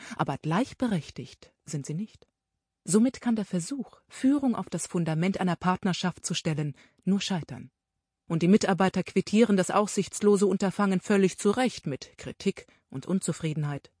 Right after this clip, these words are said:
Oft entsteht der Eindruck, der partnerschaftlich agierende Vorgesetzte biedere sich an. Zudem kommt meist irgendwann der Moment, in dem der Vorgesetzte seine Rolle als Partner verlässt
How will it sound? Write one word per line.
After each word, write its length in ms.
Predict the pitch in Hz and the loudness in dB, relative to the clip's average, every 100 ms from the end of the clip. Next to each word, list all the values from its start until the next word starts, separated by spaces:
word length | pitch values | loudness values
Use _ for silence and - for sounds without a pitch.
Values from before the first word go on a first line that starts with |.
| _ _ _ _ _ _ | _ _ _ _ _ _
Oft 240 | 202 220 - | 0 0 -2
entsteht 360 | 262 - 226 | -2 2 2
der 140 | 202 185 | 2 2
Eindruck, 480 | 185 196 180 - - | 2 0 -2 -6 -8
der 100 | 156 | -6
partnerschaftlich 840 | 190 214 208 180 185 - 175 - | -4 0 0 0 -2 -4 -6 -2
agierende 460 | 165 165 170 170 156 | -2 0 0 0 -2
Vorgesetzte 840 | - 202 180 156 170 - 170 147 - | 0 2 2 0 -2 -2 -6 -6 -6
biedere 360 | 170 165 156 | -4 -2 -2
sich 340 | 147 151 - - | -4 -6 -8 -8
an. 220 | 196 139 _ _ _ _ _ _ | -6 -8 _ _ _ _ _ _
Zudem 400 | - 220 262 277 | -2 2 2 2
kommt 260 | 233 220 - | 0 0 2
meist 320 | 202 - - | 0 -2 -2
irgendwann 600 | 254 269 240 - 190 190 | -2 0 -2 -2 0 0
der 140 | 180 160 | 0 0
Moment, 560 | 151 147 175 185 - - | -2 -2 -2 -4 -12 -10
in 140 | 139 | -8
dem 160 | 143 143 | -6 -6
der 100 | 143 | -6
Vorgesetzte 720 | 180 190 175 180 - - 175 | -2 -2 0 -2 -4 -4 0
seine 300 | 175 165 160 | 2 2 2
Rolle 280 | 165 170 | 2 2
als 220 | 165 151 - | 0 -4 -4
Partner 400 | 180 165 165 156 | -2 -2 -2 -2
verlässt 480 | 190 202 240 - | -2 -2 -2 -6